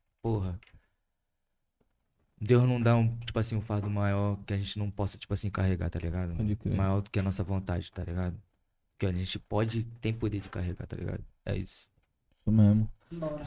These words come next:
Speaker 2: Família, lembrando, se inscrevam no canal do Guarulhos Podcast, entendeu, família?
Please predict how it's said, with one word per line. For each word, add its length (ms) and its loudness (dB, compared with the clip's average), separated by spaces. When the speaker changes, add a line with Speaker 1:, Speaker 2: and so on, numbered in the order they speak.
Speaker 2:
Família, 440 12
lembrando, 640 12
se 200 2
inscrevam 580 10
no 140 4
canal 340 4
do 60 8
Guarulhos 340 6
Podcast, 640 8
entendeu, 340 10
família? 520 6